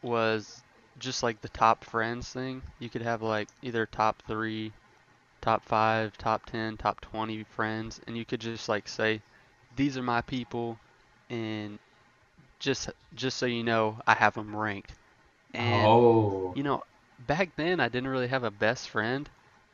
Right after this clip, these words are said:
Speaker 1: and, like, my closest friends didn't have MySpace, and so I was always, like,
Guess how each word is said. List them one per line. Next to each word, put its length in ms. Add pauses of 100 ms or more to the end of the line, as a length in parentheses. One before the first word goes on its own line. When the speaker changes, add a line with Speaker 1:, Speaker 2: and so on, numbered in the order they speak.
(720)
Speaker 1:
and, 440 (160)
like, 220
my 120
closest 500
friends 520 (300)
didn't 200
have 160
MySpace, 640 (920)
and 80
so 140
I 60
was 100
always, 340
like, 220